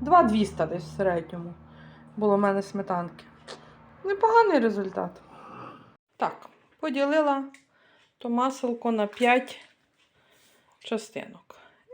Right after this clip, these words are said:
І ставлю до морозилки. Друзі, поки я масло зробила,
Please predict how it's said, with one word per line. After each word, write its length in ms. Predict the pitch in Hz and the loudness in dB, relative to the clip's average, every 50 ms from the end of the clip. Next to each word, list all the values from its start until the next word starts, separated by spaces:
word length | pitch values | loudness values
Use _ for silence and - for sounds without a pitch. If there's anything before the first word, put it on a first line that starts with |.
| 494 427 | -14 -10
І 120 | 302 339 339 | -10 -10 -10
ставлю 500 | - - 269 262 262 262 233 247 240 240 - _ | -6 -2 0 0 0 0 -2 -6 -8 -8 -12 _
до 140 | - 220 214 | -10 -8 -6
морозилки. 680 | 208 202 190 185 180 180 - - - - _ - - - _ _ _ _ _ _ _ _ _ _ _ _ _ _ _ _ _ _ _ _ _ _ _ _ _ _ _ _ - | -4 -4 -6 -8 -12 -12 -14 -14 -16 -16 _ -18 -20 -20 _ _ _ _ _ _ _ _ _ _ _ _ _ _ _ _ _ _ _ _ _ _ _ _ _ _ _ _ -18
Друзі, 540 | 202 202 185 180 233 220 240 240 220 - 208 | -16 -16 -12 -8 -4 -2 -2 -2 -2 -2 -6
поки 320 | 190 - 247 254 247 247 233 | -2 0 0 0 0 0 0
я 100 | 214 208 | 0 0
масло 420 | 208 214 226 220 - - 214 208 | 0 -2 -2 -2 -2 -4 -6 -6
зробила, 600 | 185 190 196 190 185 202 226 240 262 262 262 262 | -6 -6 -8 -8 -4 -2 -2 0 0 -2 -4 -6